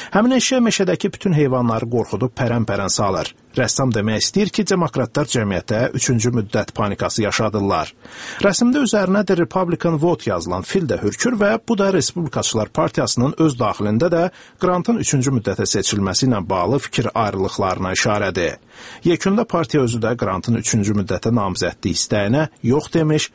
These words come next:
ayrı namizəd seçmişdi. Nas soralar da fil təsvirindən respublikaçıları rəmzləşdirmək üçün istifadə eləməkdə davam etdi. Bir müddət sonra isə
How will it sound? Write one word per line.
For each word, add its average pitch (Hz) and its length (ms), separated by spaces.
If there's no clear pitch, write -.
ayrı 110 300
namizəd 90 320
seçmişdi. 98 640
Nas 247 280
soralar 143 480
da 190 80
fil 160 240
təsvirindən 104 720
respublikaçıları 95 920
rəmzləşdirmək 98 800
üçün 107 160
istifadə 101 460
eləməkdə 92 480
davam 107 320
etdi. 87 300
Bir 120 180
müddət 92 260
sonra 160 300
isə 190 180